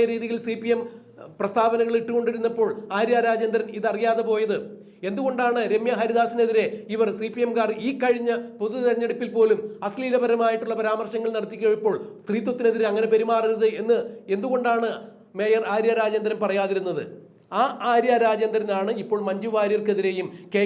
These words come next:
കെ ശൈലജ ടീച്ചറിനെതിരെയും ആർ എം പി നേതാവായ കെ എസ് ഹരിദാസ് പ്രതികരിച്ചു, അല്ലെങ്കിൽ സ്ത്രീത്വത്തെ അപമാനിക്കുന്ന രീതിയിൽ പ്രതികരിച്ചു, പ്രസംഗിച്ചു എന്ന് പറഞ്ഞുകൊണ്ട് ഇപ്പോൾ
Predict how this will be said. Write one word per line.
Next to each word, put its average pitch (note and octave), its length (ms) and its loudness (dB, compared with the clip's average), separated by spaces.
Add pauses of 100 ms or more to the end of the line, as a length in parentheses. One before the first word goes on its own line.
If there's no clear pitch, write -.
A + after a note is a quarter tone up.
കെ A3 100 4 (120)
ശൈലജ G3 260 0 (160)
ടീച്ചറിനെതിരെയും G3 720 -2 (140)
ആർ G3+ 160 0
എം G#3 100 -8
പി G#3 160 0
നേതാവായ F3 580 2 (580)
കെ G3+ 180 4
എസ് G#3 180 -6
ഹരിദാസ് G#3 480 0 (580)
പ്രതികരിച്ചു, A3 500 0 (120)
അല്ലെങ്കിൽ G#3 260 0 (160)
സ്ത്രീത്വത്തെ G#3+ 460 -2
അപമാനിക്കുന്ന G3+ 560 0
രീതിയിൽ G3+ 340 -4
പ്രതികരിച്ചു, G3 500 -4
പ്രസംഗിച്ചു G3+ 440 -4 (120)
എന്ന് G3+ 160 -2
പറഞ്ഞുകൊണ്ട് F3+ 380 -2 (300)
ഇപ്പോൾ F#3+ 160 4